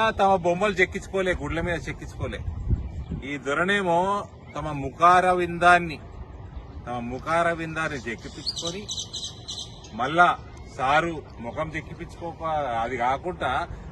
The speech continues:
తమ ఓటు సింబల్ ఉంటది కదా ఎలక్షన్లల్లా, కారు, సారు కారు, రెండు బొమ్మలు చెక్కిపించుకొని ఒక చరిత్ర సృష్టిద్దాము అని అనుకున్నాడు. అదే యాదాద్రిలా. దాని క్వాలిటీ ఏమో ఇట్లున్నది.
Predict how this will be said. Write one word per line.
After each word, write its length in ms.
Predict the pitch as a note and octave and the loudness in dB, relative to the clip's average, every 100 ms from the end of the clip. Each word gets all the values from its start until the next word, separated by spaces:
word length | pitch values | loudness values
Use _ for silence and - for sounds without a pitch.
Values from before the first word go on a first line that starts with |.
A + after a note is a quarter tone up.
| - | -8
తమ 100 | C3+ D3+ C3+ | -4 -2 0
ఓటు 240 | D#3+ F#3 | 0 0
సింబల్ 360 | - G3 F3+ F#3 | 0 0 4 2
ఉంటది 240 | E3 F#3+ | 2 0
కదా 180 | F#3+ D#3+ | 0 0
ఎలక్షన్లల్లా, 720 | E3 D#3 D#3+ F3 E3 D#3 B2 F#2+ C3+ | 0 -2 -4 -4 -4 -4 -4 -4 2
కారు, 280 | D3 D3+ - - - - - - - | 4 4 -2 -8 -10 -12 -12 -10 -2
సారు 440 | A#2+ C#3+ F3 G#3+ C4+ - - - - - | 2 4 4 2 0 -2 -4 -6 -6 4
కారు, 360 | F#3 F#3+ E3+ C3 - - - - | 8 10 8 6 0 4 6 6
రెండు 180 | D3 - | 4 0
బొమ్మలు 400 | - F3+ F3+ F#3 | 2 2 4 2
చెక్కిపించుకొని 760 | F#3+ G3 - F3 - - G4 - - - - - - - - - - | 2 2 4 4 4 4 0 0 0 2 2 2 0 -4 -4 -6 -2
ఒక 80 | - - | -2 -2
చరిత్ర 300 | C#3+ - - | -4 -2 2
సృష్టిద్దాము 640 | - F3+ F3 F#3+ F3 F3 E3 | 4 4 2 2 0 0 2
అని 100 | D#3+ | 0
అనుకున్నాడు. 440 | D3 C3+ A#2+ G2 - - - - - - - - - - - - - - - - | -2 -6 -8 -8 -8 -8 -8 -10 -8 -10 -12 -18 -18 -18 -18 -18 -18 -16 -14 -8
అదే 180 | A#2+ E3+ E3+ | 0 4 6
యాదాద్రిలా. 640 | D#3 E3 D#3 - - - - - - - - - - - - | 8 8 8 4 -2 -4 -6 -8 -8 -10 -12 -12 -12 -12 -4
దాని 220 | C#3 D3 | 0 0
క్వాలిటీ 380 | B2 D3 E3+ E3+ | 2 4 4 4
ఏమో 200 | F#3 F3+ | 4 2
ఇట్లున్నది. 520 | F#3+ - C#3 A#2 G2 | 0 0 -2 -2 -8